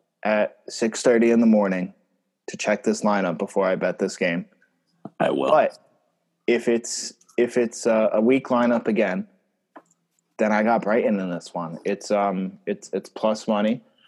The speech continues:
Speaker 1: and, uh, Brighton looks really, really good. United looked really, really bad, and, um, I think until, you know, I, oh, I think until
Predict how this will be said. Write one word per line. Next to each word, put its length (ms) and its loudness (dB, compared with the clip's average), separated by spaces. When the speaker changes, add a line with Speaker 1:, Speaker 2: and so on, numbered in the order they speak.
Speaker 1:
and, 380 -4
uh, 160 -6
Brighton 440 2
looks 280 -4
really, 360 0
really 340 2
good. 360 -2
United 600 2
looked 460 -2
really, 340 2
really 280 2
bad, 420 -2
and, 340 0
um, 460 2
I 80 2
think 320 0
until, 640 4
you 140 4
know, 300 2
I, 80 4
oh, 340 4
I 120 2
think 280 -2
until 520 0